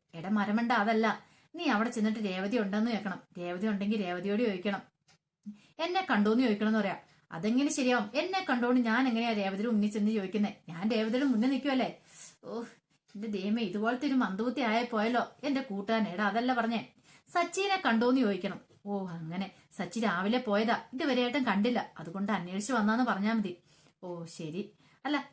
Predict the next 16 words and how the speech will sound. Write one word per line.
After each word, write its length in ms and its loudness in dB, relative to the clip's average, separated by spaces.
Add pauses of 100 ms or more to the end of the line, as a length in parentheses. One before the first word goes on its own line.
ഇതിന് 280 -2
മാത്രം 260 2
ആവശ്യമുണ്ടോ? 460 2 (260)
നിനക്ക് 220 0
അങ്ങോട്ട് 340 4
പോയാ 220 4
പോരേന്ന്" 420 2
ചോദിക്കണം. 340 -2 (300)
"അതൊന്നും 360 -4
അല്ല, 160 0 (500)
അതിനകത്ത് 340 -2
വേറൊരു 280 0
കാര്യമുണ്ട്." 520 -2 (200)
"കാര്യം 260 -6
എന്താന്ന് 260 2
പറ." 100 -2